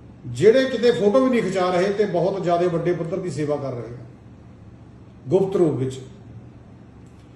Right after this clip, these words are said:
ਉੱਥੇ ਸਾਰੀਆਂ ਹੀ ਰਾਜਨੀਤਿਕ ਪਾਰਟੀਆਂ ਦੇ ਲੋਕ ਜਿਹੜੇ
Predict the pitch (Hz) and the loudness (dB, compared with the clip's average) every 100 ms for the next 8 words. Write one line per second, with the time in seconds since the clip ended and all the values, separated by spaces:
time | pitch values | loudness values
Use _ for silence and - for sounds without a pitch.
0 | - - - - - 185 226 214 185 202 | -20 -20 -20 -20 -6 2 4 4 4 2
1 | 254 254 226 226 214 - - - - - | 4 2 2 2 0 -6 -14 -20 -20 -20
2 | - - - - - - - 160 170 185 | -20 -20 -20 -20 -20 -20 -8 0 4 4
3 | 202 202 214 - 180 160 165 175 180 165 | 4 2 0 2 2 2 2 0 0 -2
4 | - - - - - - - - - - | -10 -16 -20 -20 -20 -20 -20 -20 -20 -20
5 | - 139 170 165 156 - - - - - | -8 -2 0 0 -2 -6 -16 -20 -20 -20
6 | - - - - - - - - - - | -20 -20 -20 -20 -20 -20 -20 -20 -20 -20
7 | - - - 135 156 190 185 - - - | -20 -20 -16 0 2 4 2 -4 -10 -18
8 | - - - 139 180 190 175 | -20 -20 -8 0 4 4 2